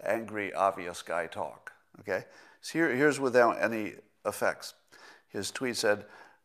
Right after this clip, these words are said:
"Right now, Congress should come together and pass covid relief package like the heroes Act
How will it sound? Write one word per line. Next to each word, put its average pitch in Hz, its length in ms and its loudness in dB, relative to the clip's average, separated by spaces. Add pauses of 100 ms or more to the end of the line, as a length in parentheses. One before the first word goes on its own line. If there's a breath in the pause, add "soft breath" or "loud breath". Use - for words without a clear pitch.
"Right 151 200 8
now, 135 300 8
Congress 170 540 0
should 135 200 -6
come 151 180 6
together 110 380 2
and 123 140 -4
pass 120 300 6
covid 127 420 -2
relief 127 420 -4
package 117 460 2
like 107 200 -2
the 107 80 -8
heroes 107 520 0
Act 82 320 -4